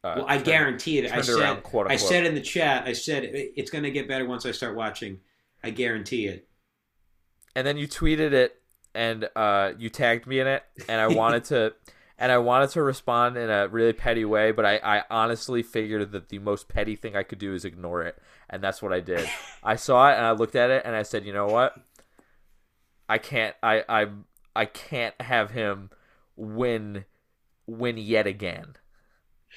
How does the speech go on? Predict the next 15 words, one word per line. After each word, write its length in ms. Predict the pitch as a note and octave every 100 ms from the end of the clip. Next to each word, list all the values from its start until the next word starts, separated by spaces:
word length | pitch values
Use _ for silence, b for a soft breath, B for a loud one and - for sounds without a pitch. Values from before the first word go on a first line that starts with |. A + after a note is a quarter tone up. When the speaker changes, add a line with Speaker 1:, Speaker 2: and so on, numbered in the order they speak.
| B B B -
Speaker 2:
Well, 240 | D3 C#3+
but 180 | C#3+ D3
the 120 | C3
thing 120 | B2+ - D3+
is, 160 | B2 D#3
you 100 | C#3+
did, 360 | D#3+ D3+ - B B B B
here's 280 | - F3 F3
a 20 |
couple 160 | F3+ C#3
things. 280 | C3+ - C3+
You 140 | B2+
did 220 | D3+ E3
admit 340 | D#3+ C#3 C#3+ C3
it, 220 | B2